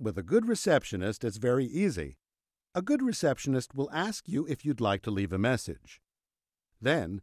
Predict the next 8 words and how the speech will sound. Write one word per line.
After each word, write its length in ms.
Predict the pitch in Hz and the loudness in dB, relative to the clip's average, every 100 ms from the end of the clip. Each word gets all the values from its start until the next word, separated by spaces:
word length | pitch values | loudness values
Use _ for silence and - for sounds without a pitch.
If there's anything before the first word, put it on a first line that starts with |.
| _ _ | _ _
the 80 | 123 | 0
receptionist 760 | 123 - 214 - 160 131 - | 0 0 -2 -2 -2 -2 -2
will 140 | 127 110 | -2 0
repeat 480 | 113 - 214 - _ - | 0 0 -2 -2 _ -2
everything 500 | 233 233 247 226 220 | 0 2 0 0 0
that 180 | 190 170 | 0 0
you 120 | 156 | -2
say. 420 | - 101 71 - | -2 -4 -6 -10